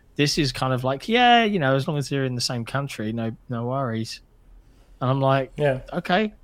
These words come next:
Speaker 1: good," 'cause you, yeah, families grow up a little bit and they kind of don't always be in the same house.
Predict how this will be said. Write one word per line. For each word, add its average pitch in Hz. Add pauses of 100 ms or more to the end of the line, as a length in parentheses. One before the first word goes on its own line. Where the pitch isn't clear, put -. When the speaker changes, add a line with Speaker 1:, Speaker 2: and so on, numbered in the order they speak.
(160)
Speaker 1:
good," 220
'cause 135
you, 151
yeah, 147 (200)
families 135
grow 139
up 175
a 208
little 120
bit 107
and 104
they 120
kind 120
of 120 (200)
don't 120
always 117
be 123
in 120
the 120
same 120
house. -